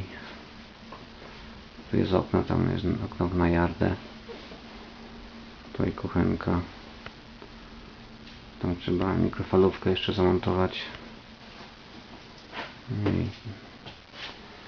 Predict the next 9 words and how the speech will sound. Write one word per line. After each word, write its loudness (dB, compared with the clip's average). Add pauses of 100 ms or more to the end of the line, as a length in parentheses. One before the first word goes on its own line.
(300)
lodówka. 6 (2250)
Trzeba 0
drzwiczki 0
przykręcić. 4 (2000)
No 8
i 8
tutaj 4
jest, 2
e, 6